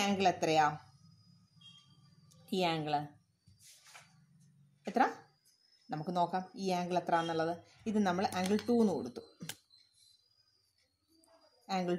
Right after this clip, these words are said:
ടു എന്ന് കൊടുത്തു. വൺ, വൺ എയ്റ്റി ഡിഗ്രിയുടെ, വൺ എയ്റ്റി ഡിഗ്രിയിൽ നിന്ന് വൺ ടെന്നും ഫിഫ്റ്റിയും പോയാൽ ഇത് ആംഗിൾ ടു എന്ന് പറയുന്നത് തേർട്ടി ഡിഗ്രിയാണ് അല്ലേ? Angles and property യൂസ് ചെയ്ത് ആംഗിൾ ടു എന്ന് പറയുന്നത്, ആംഗിൾ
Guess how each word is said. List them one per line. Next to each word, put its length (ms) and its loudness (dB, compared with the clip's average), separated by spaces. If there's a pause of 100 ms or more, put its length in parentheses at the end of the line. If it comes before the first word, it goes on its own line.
ടു 120 0
എന്ന് 120 -2
കൊടുത്തു. 240 -10 (280)
വൺ, 120 -2 (240)
വൺ 120 4 (180)
എയ്റ്റി 220 0 (120)
ഡിഗ്രിയുടെ, 540 0 (520)
വൺ 160 2
എയ്റ്റി 260 0
ഡിഗ്രിയിൽ 380 2
നിന്ന് 160 -2 (460)
വൺ 100 4 (100)
ടെന്നും 300 2
ഫിഫ്റ്റിയും 340 -6
പോയാൽ 240 4 (160)
ഇത് 80 -4 (160)
ആംഗിൾ 200 -2 (100)
ടു 140 -4
എന്ന് 140 0
പറയുന്നത് 360 2
തേർട്ടി 340 8 (100)
ഡിഗ്രിയാണ് 420 4 (160)
അല്ലേ? 140 4 (1040)
Angles 280 4
and 120 6
property 360 4
യൂസ് 200 0
ചെയ്ത് 180 2 (180)
ആംഗിൾ 240 0 (200)
ടു 80 2 (120)
എന്ന് 180 6
പറയുന്നത്, 560 2 (2250)
ആംഗിൾ 280 0